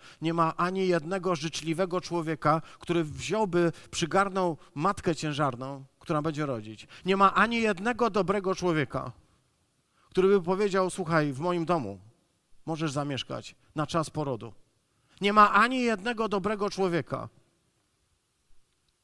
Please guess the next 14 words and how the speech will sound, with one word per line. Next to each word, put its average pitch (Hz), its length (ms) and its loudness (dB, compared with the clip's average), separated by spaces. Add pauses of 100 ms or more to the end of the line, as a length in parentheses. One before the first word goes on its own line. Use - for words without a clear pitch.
(880)
Bóg 202 200 2
posyła 240 440 2
swoje 196 320 2
słowo 165 520 2 (440)
i 170 100 4
tam 190 220 4
nie 196 80 2
ma 196 160 4
dobrego 190 440 0
przyjęcia. 135 680 -2 (1300)
To 175 100 -2
nie 202 120 -2
jest 170 240 -2
teoria, 120 460 -6